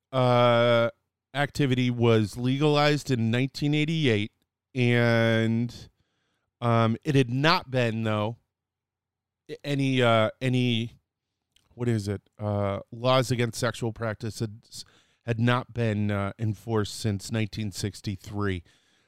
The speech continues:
Um, it was the first country in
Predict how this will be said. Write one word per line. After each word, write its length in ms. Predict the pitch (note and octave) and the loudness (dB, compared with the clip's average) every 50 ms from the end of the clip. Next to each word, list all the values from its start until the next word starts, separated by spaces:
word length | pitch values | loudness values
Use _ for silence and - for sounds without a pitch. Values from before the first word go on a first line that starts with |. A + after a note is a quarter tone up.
| _ _ _ _ - | _ _ _ _ -4
Um, 720 | - A2+ A2 A2 G#2+ A2 A2 G#2+ G#2+ G#2+ G2+ G#2 G2+ F#2 - _ _ _ _ _ _ _ _ - | 0 2 4 4 4 4 4 4 2 2 2 0 -2 -4 -6 _ _ _ _ _ _ _ _ 2
it 60 | C#3+ | 4
was 140 | B2+ B2 G2 | 6 8 8
the 80 | B2 | 6
first 340 | - - D#3 D#3 E3 - - | 6 6 4 4 4 2 2
country 580 | - D#3+ D#3+ D3+ - - D#3+ D3+ D3+ D3 C#3 - - | 2 4 4 4 2 2 2 2 2 2 0 -2 -2
in 260 | - C3 B2+ A#2+ B2 | 0 2 2 2 2